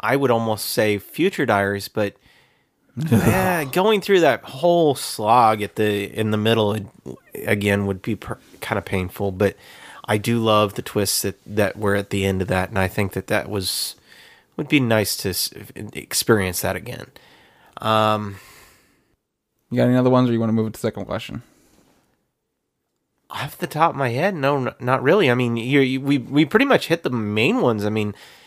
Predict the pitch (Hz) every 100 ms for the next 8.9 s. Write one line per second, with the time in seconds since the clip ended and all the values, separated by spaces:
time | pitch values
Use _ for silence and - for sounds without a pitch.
0 | _ _ _ _ _ _ - 185 220 190
1 | 240 240 190 202 214 208 202 269 330 277
2 | 120 - - _ - 60 - _ 165 180
3 | 175 165 131 113 113 113 120 - 127 101
4 | - 123 107 98 95 98 98 95 92 107
5 | 101 - _ _ _ _ _ - 131 151
6 | 175 214 196 175 135 - 185 120 117 117
7 | - 151 151 123 - 110 107 - - -
8 | 139 139 127 113 - 110 113 104